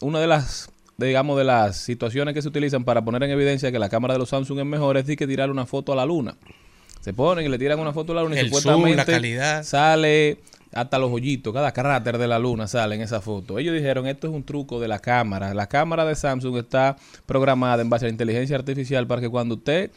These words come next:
Speaker 1: enfoque algo que parece la luna, se
Speaker 2: Ok.
Speaker 1: aparezca una foto de, de la luna." Es decir, usted, ellos lo hicieron el, el ejercicio, eh, tratando de grabar un círculo blanco que estaba lejos de donde ellos estaban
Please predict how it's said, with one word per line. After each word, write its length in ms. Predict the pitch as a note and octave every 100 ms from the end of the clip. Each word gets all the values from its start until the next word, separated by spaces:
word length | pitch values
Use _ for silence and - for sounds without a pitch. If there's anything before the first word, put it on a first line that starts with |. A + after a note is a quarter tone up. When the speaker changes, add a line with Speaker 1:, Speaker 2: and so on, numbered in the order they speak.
| - -
Speaker 1:
enfoque 600 | D#3+ D3 - F3+ F3 D3
algo 240 | D#3 F3+
que 120 | F3 D#3+
parece 420 | C#3+ C#3 D#3+ D#3
la 120 | C#3
luna, 420 | B2+ C3 A2 A2 B2+ - - - - _
se 440 | - B2+ B2+ B2 -
Speaker 2:
Ok. 100 | -
Speaker 1:
aparezca 540 | B2+ C3 C3+ D3+ - C#3+
una 160 | C#3+
foto 500 | B2 - E3+ E3 G#2 F#2 _ _
de, 340 | - B2 A#2 A2+
de 100 | A#2+
la 120 | A2
luna." 420 | A#2 A#2+ G2 F#2+ - _
Es 80 | -
decir, 200 | C3 C#3
usted, 380 | B2+ D3 E3 - -
ellos 160 | C3+
lo 60 | D3
hicieron 300 | D#3+ D3+ D3
el, 120 | C3+
el 240 | C3+ C3
ejercicio, 580 | C3+ C#3 C#3+ C3 B2+ A#2+ - _ _ _ _
eh, 420 | - A2+ A2+ G#2 -
tratando 500 | - A2 A#2 C3+ C#3
de 360 | C#3 C3+ B2+ A2 - - -
grabar 540 | B2 B2 B2 A#2 A2+ - _ -
un 260 | B2+ C3+
círculo 460 | B2+ C#3+ C3+ C#3+ B2+
blanco 420 | C3 C3+ A#2 A#2
que 60 | A#2
estaba 480 | - A#2 A#2+ A#2 -
lejos 360 | B2 C3+ A#2+
de 60 | A#2
donde 200 | A#2 A#2
ellos 140 | B2
estaban 480 | B2+ - A#2+ G#2 A#2